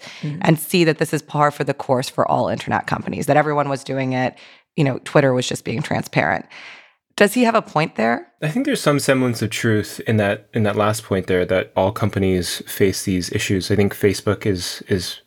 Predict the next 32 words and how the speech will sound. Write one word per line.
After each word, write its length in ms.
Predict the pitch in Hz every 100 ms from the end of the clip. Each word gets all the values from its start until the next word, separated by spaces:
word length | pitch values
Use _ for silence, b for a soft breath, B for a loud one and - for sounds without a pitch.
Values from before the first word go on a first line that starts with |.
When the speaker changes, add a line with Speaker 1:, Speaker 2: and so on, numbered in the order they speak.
| _
Speaker 3:
one 280 | - 110 107
of 120 | 107
them. 260 | 90 87 90
They 120 | 107
have 120 | 98 95
also 220 | 98 95
hel-, 140 | -
withheld 440 | 104 98 - 90 -
content 340 | 98 90 104
within 200 | 104 95
the 80 | 92
country 560 | 98 101 - 87 85 - B B B
at 160 | 104 -
the 60 | 92
behest 380 | 82 90 -
of 120 | 87 82
the, 320 | 85 85 -
the 80 | -
Turkish 300 | 90 90 -
government. 460 | 107 104 90 98 -
But 240 | 104 110
the 120 | 113
whole 200 | 110 139
point 280 | 120 123 123
of 100 | 104
this 240 | 90 87 -
is 320 | 98 85 87
this 320 | 92 - -
kind 180 | - 95
of 80 | 90
seeming 320 | 110 101 98
hypocrisy 840 | 90 110 101 107 - 95 82 85